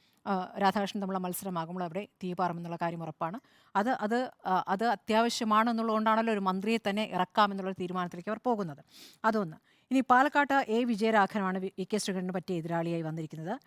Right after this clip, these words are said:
കഴിഞ്ഞ തെരഞ്ഞെടുപ്പിൽ കോൺഗ്രസിന്റെ വലിയ സാധ്യതയിൽ ഇരുപതാം സ്ഥാനത്തായിരുന്നു ശ്രീകണ്ഠൻ ഉണ്ടായിരുന്നത്. പക്ഷേ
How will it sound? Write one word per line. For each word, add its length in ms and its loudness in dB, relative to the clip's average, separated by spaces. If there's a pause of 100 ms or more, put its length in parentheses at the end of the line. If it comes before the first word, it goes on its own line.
(320)
കഴിഞ്ഞ 180 4
തെരഞ്ഞെടുപ്പിൽ 340 0
കോൺഗ്രസിന്റെ 500 0
വലിയ 260 0
സാധ്യതയിൽ 480 2
ഇരുപതാം 440 2
സ്ഥാനത്തായിരുന്നു 560 -2
ശ്രീകണ്ഠൻ 380 -6
ഉണ്ടായിരുന്നത്. 300 -8
പക്ഷേ 260 -6